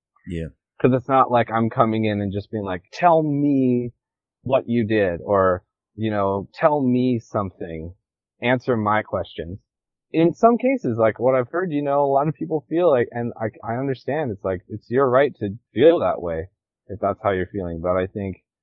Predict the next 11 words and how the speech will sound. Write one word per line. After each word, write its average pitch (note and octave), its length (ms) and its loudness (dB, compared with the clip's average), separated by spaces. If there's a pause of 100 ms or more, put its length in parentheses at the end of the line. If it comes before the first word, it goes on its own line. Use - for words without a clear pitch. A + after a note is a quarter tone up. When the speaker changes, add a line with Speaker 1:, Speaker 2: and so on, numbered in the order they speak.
(440)
Speaker 2:
I A2+ 140 0
needed A2+ 400 -2
to G#2+ 100 -6
do G#2+ 300 -4
something F#2+ 600 -6
where F2+ 400 -4
I G2+ 120 0
wanted G2 380 -4
her A2 140 0
to G#2+ 100 -4
know F2+ 560 -6